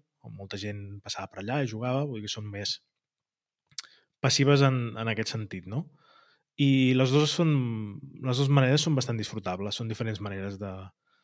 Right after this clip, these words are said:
d'apropar-te a la gent. Clar, és més xulo quan jugues amb gent que no coneixes i els coneixes i després igual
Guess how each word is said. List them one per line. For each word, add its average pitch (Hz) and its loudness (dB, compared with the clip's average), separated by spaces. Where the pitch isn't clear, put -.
d'apropar-te 107 -4
a 101 -2
la 104 -2
gent. 98 -8
Clar, 110 -2
és 131 2
més 139 6
xulo 147 8
quan 123 0
jugues 131 4
amb 123 2
gent 131 6
que 113 -2
no 113 -4
coneixes 123 0
i 107 -4
els 98 -10
coneixes 123 -2
i 110 -2
després 110 -8
igual 107 -4